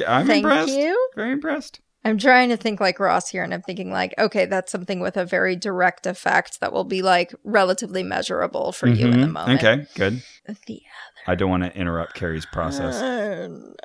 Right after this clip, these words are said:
Speaker 2: okay.
Speaker 1: Actually, can you check on the price of the Stimulate Arms one? I did not
Speaker 2: Yeah.
Speaker 1: screen grab that.
Speaker 2: Ten ninety-nine.
Speaker 1: Oh my goodness. Okay, so I'm, I'm just rounding all these up. So that's eleven.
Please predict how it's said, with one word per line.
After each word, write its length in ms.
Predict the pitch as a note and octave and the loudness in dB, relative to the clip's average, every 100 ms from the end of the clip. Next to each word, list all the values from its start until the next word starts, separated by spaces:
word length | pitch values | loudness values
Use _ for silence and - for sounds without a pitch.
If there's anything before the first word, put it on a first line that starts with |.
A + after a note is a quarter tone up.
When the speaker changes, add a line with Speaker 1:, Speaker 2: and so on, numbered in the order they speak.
| - A3 | -6 -2
Speaker 2:
okay. 300 | G#3 - G2+ | -2 -2 -4
Speaker 1:
Actually, 300 | B2 C#3+ C3+ | 0 0 0
can 180 | C3 | 0
you 80 | C#3 | 0
check 260 | - D3+ B2+ | 0 0 0
on 120 | C3 | 0
the 100 | G#2+ | 2
price 320 | - G2+ G2+ | 2 2 0
of 100 | A2+ | -4
the 80 | G#2 | -4
Stimulate 460 | - A2 G#2+ G#2 F2+ | -4 -2 0 0 0
Arms 280 | G2 G#2 | 0 -2
one? 140 | A2+ G2+ | -2 -2
I 60 | F#2+ | -2
did 100 | G3+ | 0
not 200 | A#3+ D#4 | 2 2
Speaker 2:
Yeah. 120 | B3 | 2
Speaker 1:
screen 220 | F2 G2+ G2 | 2 0 0
grab 320 | D#2+ D#2 - | -2 -4 -4
that. 220 | D#2 D2+ _ _ | -6 -8 _ _
Speaker 2:
Ten 300 | - A#3 A#3 | -6 -4 -2
ninety-nine. 760 | G3+ G3 F#3 F3+ - - - G#3 _ _ F2+ | -4 -4 -6 -6 -10 -10 -12 -16 _ _ -6
Speaker 1:
Oh 100 | E2+ | -4
my 100 | D#2+ | -4
goodness. 200 | D2 - | -6 -8
Okay, 240 | F2 E2 | -6 -6
so 140 | - | -2
I'm, 120 | F2 F2 | 0 0
I'm 200 | F#2+ F#2 | 2 2
just 200 | G2+ G2+ | 2 0
rounding 320 | G2 F#2 F2+ | 0 2 2
all 100 | E2 | 0
these 220 | D#2+ D#2 D2+ | -2 -6 -8
up. 220 | D2+ - | -10 -8
So 120 | D#2+ | -4
that's 280 | D#2+ E2+ - | -2 -2 0
eleven. 480 | F2+ E2+ E2 E2+ | 0 0 2 0